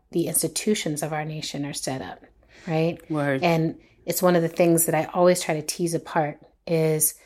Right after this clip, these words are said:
Speaker 1: the way the numbers are being presented to you on the news would make it seem that Black people are being irresponsible and don't understand how to wear masks or something.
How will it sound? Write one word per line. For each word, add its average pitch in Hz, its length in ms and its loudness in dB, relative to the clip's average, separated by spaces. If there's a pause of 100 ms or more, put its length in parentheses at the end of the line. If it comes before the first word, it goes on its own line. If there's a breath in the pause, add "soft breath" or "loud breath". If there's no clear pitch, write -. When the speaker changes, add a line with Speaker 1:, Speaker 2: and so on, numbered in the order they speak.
(240 soft breath)
Speaker 1:
the 175 80 4
way 175 180 8
the 175 100 4
numbers 165 340 4
are 151 60 -2
being 160 240 2
presented 180 540 0
to - 100 -2
you 165 60 2
on 160 120 2
the 156 60 0
news 156 300 -2
would 160 140 -4
make 160 200 -4
it 160 120 -4
seem 165 420 2
that 151 340 -6 (400 soft breath)
Black 170 280 4
people 170 240 0
are 160 120 2
being 156 300 -2
irresponsible 156 800 0
and 151 160 -4
don't 151 180 -4
understand 151 560 -6
how 151 140 -4
to 151 80 -4
wear 156 200 -6
masks 151 480 -6
or - 40 -10
something. - 460 -8